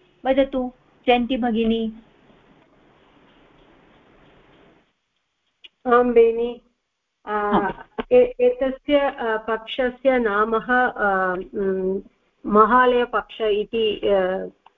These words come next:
Speaker 2: वक्तुं शक्यते।
Speaker 1: हम्म।
Speaker 2: भाद्र-,
Speaker 1: हम्म।
Speaker 2: भाद्र-, भाद्रपदमासस्य पूर्णिमादिनस्य आरभ्य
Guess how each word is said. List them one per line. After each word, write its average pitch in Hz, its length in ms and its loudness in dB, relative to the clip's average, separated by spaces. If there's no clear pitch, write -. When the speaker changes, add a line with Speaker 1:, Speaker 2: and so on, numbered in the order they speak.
Speaker 2:
वक्तुं 214 340 2
शक्यते। 202 500 2
Speaker 1:
हम्म। 196 540 8
Speaker 2:
भाद्र-, 233 480 -12
Speaker 1:
हम्म। 180 420 -8
Speaker 2:
भाद्र-, 226 360 -8
भाद्रपदमासस्य 240 1500 -6
पूर्णिमादिनस्य 240 1120 -2
आरभ्य 208 920 -2